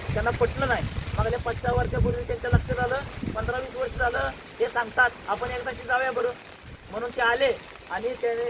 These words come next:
ह्या पद्धतीनं खरं बोलणे, कुणाची निंदा नालस्ती करणे नाही, कष्टाची भाकर खाणे,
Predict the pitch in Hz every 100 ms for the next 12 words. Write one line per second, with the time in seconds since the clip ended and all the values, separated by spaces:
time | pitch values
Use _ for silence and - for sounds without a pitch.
0 | 214 190 214 254 233 240 262 262 208 -
1 | - - 208 233 233 233 233 240 - -
2 | 214 226 226 226 226 233 233 233 247 240
3 | 233 233 240 220 - - 202 - 240 240
4 | 233 233 226 220 233